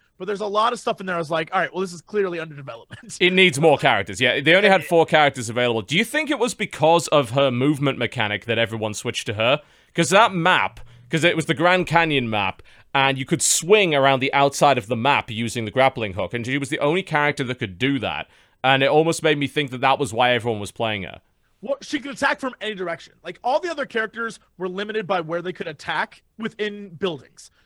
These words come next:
Speaker 1: She could come from above you, from the side, from, like, any direction. So she was always,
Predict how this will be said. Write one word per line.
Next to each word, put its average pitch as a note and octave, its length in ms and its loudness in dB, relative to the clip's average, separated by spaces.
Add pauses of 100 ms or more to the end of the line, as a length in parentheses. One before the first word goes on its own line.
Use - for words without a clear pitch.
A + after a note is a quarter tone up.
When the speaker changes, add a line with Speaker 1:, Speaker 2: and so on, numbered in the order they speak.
(160)
Speaker 1:
She F4+ 280 -4
could - 160 -18
come A#3 200 -6
from G3 220 -8
above A#3 420 0
you, C4 360 -10 (180)
from F#3+ 140 -10
the D#3+ 80 -12
side, B3 680 -2 (160)
from, G#3+ 120 -14
like, A3+ 300 -4
any D#4 180 -4
direction. A#3+ 500 -6
So G#3+ 440 -4 (280)
she - 160 -14
was B3 180 -8
always, C4 760 -2